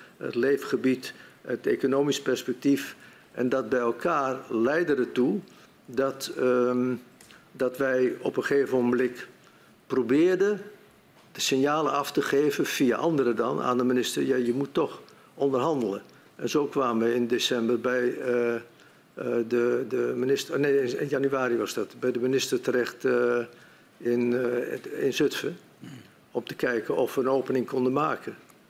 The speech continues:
Speaker 1: Hij schrok er.
Speaker 2: Hmm.
Speaker 1: Want hij had een veel kleiner plan bedacht, ongeveer Loppersum.
Speaker 2: Ja.
Speaker 1: En, eh,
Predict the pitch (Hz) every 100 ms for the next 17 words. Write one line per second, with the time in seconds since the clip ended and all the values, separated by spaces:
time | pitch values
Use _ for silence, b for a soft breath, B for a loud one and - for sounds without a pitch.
0 | _ - 139 - 175 180 - - - -
1 | _ 104 127 - 135 147 127 123 - -
2 | - - - - - - 135 135 - 165
3 | 185 - 139 120 107 - - B B -
4 | _ _ _ _ 131 117 123 - - 123
5 | 107 131 120 113 117 151 - - 139 180
6 | - - 113 113 110 - - 127 123 127
7 | 127